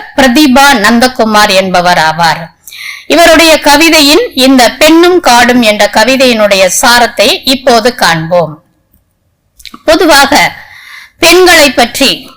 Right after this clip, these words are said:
பல்வேறு இலக்கியங்களில், பல்வேறு, பாரதியார்ல தொட்டு பாரதிதாசன் இருந்து அனைத்து புலவர்களும், தமிழ் புலவர்கள் பெண்களை பற்றியும் பெண்களுடைய சிறப்பு பற்றியும் பேசும் பொழுது, பெண்களுடைய இழிநிலைகளும்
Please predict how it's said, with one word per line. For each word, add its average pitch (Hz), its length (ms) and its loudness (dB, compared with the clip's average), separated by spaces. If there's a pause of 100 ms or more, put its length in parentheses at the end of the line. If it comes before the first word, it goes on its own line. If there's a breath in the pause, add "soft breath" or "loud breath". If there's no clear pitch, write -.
(140)
பல்வேறு 302 580 0
இலக்கியங்களில், 214 920 0 (180)
பல்வேறு, 269 720 2
பாரதியார்ல 208 680 0
தொட்டு 220 360 -2
பாரதிதாசன் 208 720 0
இருந்து 233 380 0 (360 loud breath)
அனைத்து 330 580 0
புலவர்களும், 214 580 0
தமிழ் 247 380 0
புலவர்கள் 233 600 0
பெண்களை 277 500 2
பற்றியும் 254 540 0
பெண்களுடைய 277 640 2
சிறப்பு 277 420 -2
பற்றியும் 247 420 0
பேசும் 214 380 -4
பொழுது, 190 360 -4
பெண்களுடைய 254 800 0
இழிநிலைகளும் 240 760 2